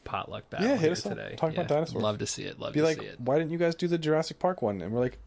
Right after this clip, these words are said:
Speaker 2: "We did. It was in the randomizer. It didn't come up. Sorry."
Speaker 1: Right, exactly.
Speaker 2: Neither did Yoshi. I was hoping Yoshi
Speaker 1: No,
Speaker 2: would come up.
Speaker 1: yeah, Yoshi didn't come up. That was another one that was, that was in there too.
Speaker 2: Let's be honest. He would have got destroyed by anyone. Yoshi is soft. I'm just kidding.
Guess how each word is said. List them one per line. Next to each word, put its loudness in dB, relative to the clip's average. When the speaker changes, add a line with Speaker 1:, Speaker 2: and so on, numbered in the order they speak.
Speaker 2:
"We 0
did. 4
It 6
was 0
in 2
the 6
randomizer. 4
It 0
didn't 0
come 2
up. 4
Sorry." 4
Speaker 1:
Right, 2
exactly. -4
Speaker 2:
Neither 0
did -2
Yoshi. 4
I 2
was 0
hoping -2
Yoshi 0
Speaker 1:
No, 8
Speaker 2:
would 6
come 6
up. 8
Speaker 1:
yeah, 8
Yoshi 6
didn't 2
come -2
up. -2
That -2
was 0
another -2
one -6
that -6
was, -8
that -2
was -2
in -4
there -4
too. -6
Speaker 2:
Let's 2
be -4
honest. -4
He -4
would 2
have 2
got 0
destroyed 0
by 0
anyone. -4
Yoshi 0
is -4
soft. -4
I'm -6
just -6
kidding. -6